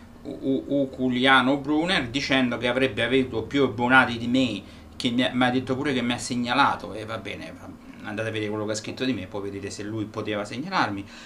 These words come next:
però, eh, la sta perdendo. Allora, se io avessi lanciato una sfida a una persona e dopo mesi, eh, io l'avrei detto, come dico che c'è gente che è più abbonati di me, ma non ci vuole molto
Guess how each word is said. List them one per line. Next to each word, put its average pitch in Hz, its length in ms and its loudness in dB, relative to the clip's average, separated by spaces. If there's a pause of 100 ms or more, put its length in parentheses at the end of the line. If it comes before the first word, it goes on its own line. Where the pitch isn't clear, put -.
(160)
però, 220 480 8 (1200)
eh, 123 320 -2 (580)
la 143 140 -8
sta - 180 -2
perdendo. 160 680 -2 (1300)
Allora, 185 260 2
se - 180 0
io 269 180 4
avessi 165 300 2
lanciato 139 400 0
una 120 160 -2
sfida 117 380 -6
a 104 40 -2
una 104 120 -6
persona - 580 -10 (640)
e 135 100 -6
dopo 180 280 4
mesi, 147 360 2
eh, 208 120 -6
io 233 200 -2
l'avrei 240 280 -2
detto, 151 640 -6 (300)
come 240 220 -2
dico 208 240 0
che 190 120 0
c'è 180 160 -2
gente 220 260 -4
che 170 80 -2
è 156 60 -4
più 156 120 0
abbonati 143 380 0
di 160 140 0
me, 208 200 0 (280)
ma 220 180 -4
non 214 180 0
ci - 140 0
vuole 202 300 6
molto 131 800 4